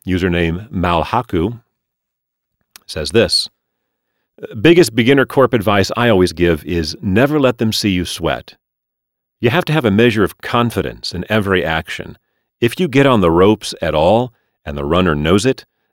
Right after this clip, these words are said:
they will push and push to keep advantage." I will just note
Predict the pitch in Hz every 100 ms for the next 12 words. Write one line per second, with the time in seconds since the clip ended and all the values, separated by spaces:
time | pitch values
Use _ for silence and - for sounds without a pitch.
0 | - 90 73 - - 156 - - 87 73
1 | - 120 123 - - - 101 92 82 76
2 | 73 73 - 117 - _ _ _ _ _
3 | _ _ _ _ _ _ _ _ _ _
4 | _ - 82 90 82 78 85 76 76